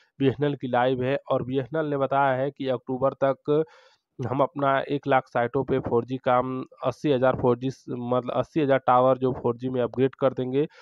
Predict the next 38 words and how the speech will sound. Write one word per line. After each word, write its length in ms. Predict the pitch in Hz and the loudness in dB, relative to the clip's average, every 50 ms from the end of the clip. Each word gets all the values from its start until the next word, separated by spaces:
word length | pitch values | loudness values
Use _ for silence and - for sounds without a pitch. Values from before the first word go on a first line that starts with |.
| - _ _ | -20 _ _
तो 60 | - 139 | -4 -4
दिवाली 440 | 117 117 120 123 127 123 131 151 | -2 2 4 6 6 6 6 2
तक 160 | 156 - 147 - | 0 0 -2 2
का 80 | - 147 | 2 0
समय 300 | 135 - 143 131 135 135 | 2 2 -2 0 0 -2
दिया 240 | 131 135 139 139 135 | 0 2 2 2 2
गया 180 | 135 139 135 | 4 2 2
है। 140 | 127 - 143 | 2 2 -2
लेकिन 360 | 139 135 135 131 - - 139 | -2 0 -2 -2 -2 -4 -4
दोस्तों, 380 | 131 131 131 131 _ 143 135 123 | -2 -2 -2 -2 _ -4 -2 -2
बीएसएनएल, 500 | 120 123 123 117 110 123 127 135 139 147 - - - - _ _ _ - - _ _ | 0 0 0 0 -2 -2 0 0 0 0 -2 -6 -20 -20 _ _ _ -20 -20 _ _
अम, 540 | 131 127 123 123 123 123 123 127 127 127 127 - _ _ | 0 2 2 0 -2 -4 -4 -4 -4 -4 -6 -8 _ _
और 220 | 147 147 160 175 151 | 4 6 6 6 6
देरी 280 | 143 139 143 139 147 | 4 2 2 2 2
लगेगी 420 | 143 139 135 131 143 139 135 147 139 | 0 0 0 0 -2 -2 0 0 2
आपको, 640 | 131 127 123 - _ _ 143 143 147 147 147 143 143 - _ _ _ _ _ _ _ _ _ _ _ _ _ _ _ _ _ _ _ _ _ _ _ - | 2 2 2 0 _ _ 4 4 6 6 4 2 0 -2 _ _ _ _ _ _ _ _ _ _ _ _ _ _ _ _ _ _ _ _ _ _ _ 2
अम, 440 | 135 131 131 127 127 123 127 123 | 4 4 4 4 2 0 -4 -6
दो 240 | 117 120 123 135 135 | -6 -4 2 4 4
हज़ार 180 | 127 131 135 131 | 6 6 4 2
पच्चीस 400 | - - 131 - - 170 165 - | 2 0 -2 -2 -4 -10 -10 -8
के 140 | _ - 135 | _ -4 -4
मध्य 340 | 127 127 135 131 123 127 | 2 2 2 2 2 0
तक। 220 | 117 - 117 110 101 - _ _ _ _ _ _ _ _ _ - | -2 0 -2 -6 -6 -8 _ _ _ _ _ _ _ _ _ -2
आप, 220 | - 127 139 143 | 4 4 6 4
अम, 760 | 139 _ _ 135 135 131 131 127 _ _ _ _ 151 143 135 127 | 4 _ _ -14 -12 -12 -12 -12 _ _ _ _ -10 -8 -8 -8
जितने 380 | 120 123 127 - _ 147 151 | -8 -10 -12 -8 _ -2 -2
भी, 140 | 147 139 135 | 0 0 -4
भी 140 | 131 131 - - | -4 -6 -10 -6
एक 180 | 147 143 - 139 | -6 -6 -2 2
लाख 360 | 135 139 135 139 135 - - | 4 4 4 4 2 0 -6
जो 180 | 127 120 123 | -4 -4 -2
बारह 260 | 120 117 117 120 131 139 | 2 2 2 4 4 2
हज़ार 200 | 127 123 131 131 | 2 4 2 0
टावर 360 | 123 - 123 123 127 127 123 | 2 2 4 4 4 2 2
लगाने 340 | 123 120 117 120 123 131 127 | 0 -2 -2 -2 -4 -4 -4
हैं, 160 | 113 143 151 | -6 -6 -8
उनका 340 | - - 131 123 - 139 131 | -6 -6 -10 -6 -4 -4 -4
काम 260 | - - 123 123 | -2 -4 -4 -4